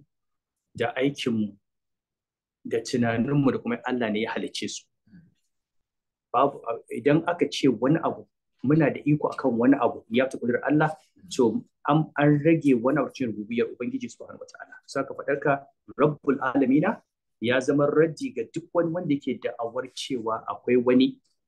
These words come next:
wanda yake da iko ya wani abu ya fita cikin ƙarƙashin ƙudurar Allah da mulkin Allah. "Wallahu khalaqakum wa ma ta'maluna."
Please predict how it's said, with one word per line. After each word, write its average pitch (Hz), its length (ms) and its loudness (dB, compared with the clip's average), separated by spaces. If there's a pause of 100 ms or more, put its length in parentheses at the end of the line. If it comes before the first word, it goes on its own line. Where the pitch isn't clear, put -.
(260)
wanda 135 480 4
yake 123 420 2
da 101 220 -2 (380)
iko 156 540 2 (720)
ya 120 220 4
wani 127 380 4
abu - 240 -2 (240)
ya 120 180 2
fita - 180 0
cikin 139 160 2
ƙarƙashin - 400 0
ƙudurar 131 260 2
Allah 127 220 0
da 104 80 -4
mulkin 104 320 -6
Allah. 95 240 -14 (600)
"Wallahu 110 400 0
khalaqakum 123 760 0 (720)
wa 113 160 -2
ma 110 260 0 (120)
ta'maluna." 104 800 -2